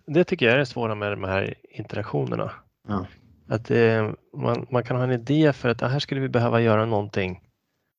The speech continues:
Speaker 1: mer än vad, vad det standardiserade verktyget kan erbjuda.
Speaker 2: Mm.
Speaker 1: Men vad? Och så vet vi inte, och då kan man ju omöjligt prissätta det.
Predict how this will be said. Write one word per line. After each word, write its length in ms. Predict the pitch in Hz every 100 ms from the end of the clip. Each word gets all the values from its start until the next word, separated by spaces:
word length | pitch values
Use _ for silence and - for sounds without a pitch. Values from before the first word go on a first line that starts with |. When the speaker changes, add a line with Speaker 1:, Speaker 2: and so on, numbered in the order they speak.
| _ _ _
Speaker 1:
mer 320 | - 107 104 92
än 120 | 90
vad, 240 | 90 85
vad 280 | 85 87 104
det 60 | 95
standardiserade 800 | - 95 98 101 113 98 - 107 - _ -
verktyget 420 | 104 104 107 110
kan 180 | - 110
erbjuda. 440 | 104 101 107 92 - _ _ _ -
Speaker 2:
Mm. 180 | 98 92 - -
Speaker 1:
Men 240 | 113 104
vad? 380 | 147 90 110 110 - _ _ _ - -
Och 120 | -
så 100 | 127
vet 280 | 131 143 -
vi 40 |
inte, 180 | 113 104
och 60 |
då 100 | 107
kan 160 | 107 135
man 140 | 139 135
ju 240 | 131 123
omöjligt 380 | 117 104 127 -
prissätta 540 | 113 101 - - -
det. 120 | -